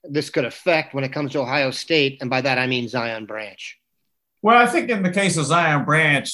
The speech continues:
Speaker 2: it's, we're gonna have to wait and see what happens at U S C. I still like Ohio State's chances there.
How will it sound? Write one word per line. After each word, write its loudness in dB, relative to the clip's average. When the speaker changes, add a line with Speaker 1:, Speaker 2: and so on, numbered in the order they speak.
Speaker 2:
it's, -12
we're -4
gonna 4
have 2
to 0
wait 4
and -2
see 0
what 2
happens 0
at -10
U 0
S -2
C. -4
I 4
still 2
like 4
Ohio 4
State's -6
chances 0
there. 2